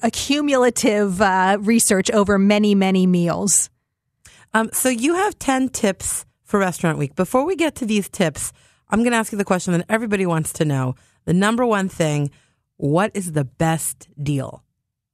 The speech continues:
Speaker 1: The very best deal. Well,
Speaker 2: The
Speaker 1: Restaurant
Speaker 2: ve-
Speaker 1: Week in general is a great deal.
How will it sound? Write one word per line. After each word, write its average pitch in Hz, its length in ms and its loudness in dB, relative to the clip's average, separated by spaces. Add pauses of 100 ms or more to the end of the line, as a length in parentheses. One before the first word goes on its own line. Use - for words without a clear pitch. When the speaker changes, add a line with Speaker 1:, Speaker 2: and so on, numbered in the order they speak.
Speaker 1:
The 208 140 0
very 226 260 2
best 226 300 0
deal. 226 120 -2
Well, 226 120 4
Speaker 2:
The - 80 2
Speaker 1:
Restaurant 359 520 0
Speaker 2:
ve- 233 40 0
Speaker 1:
Week 247 300 0
in 208 180 4
general 175 640 0
is 202 160 2
a 196 60 0
great 180 560 -2
deal. 190 440 0